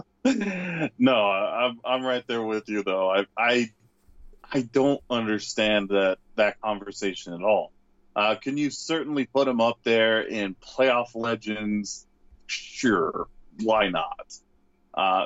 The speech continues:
you know, the, there is no denying that he, he did somehow come alive, uh,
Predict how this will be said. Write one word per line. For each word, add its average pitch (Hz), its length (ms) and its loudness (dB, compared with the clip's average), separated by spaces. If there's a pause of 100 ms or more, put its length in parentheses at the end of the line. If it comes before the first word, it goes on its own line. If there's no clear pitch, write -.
you 127 140 0
know, 113 160 2
the, 120 260 0 (240)
there 139 220 4
is 123 160 -2
no 123 180 -2
denying 104 520 -2
that 98 260 -4
he, 98 480 -10
he 101 380 -6 (260)
did 104 220 4 (120)
somehow 104 680 0
come 110 120 2
alive, 101 600 2 (600)
uh, 95 320 2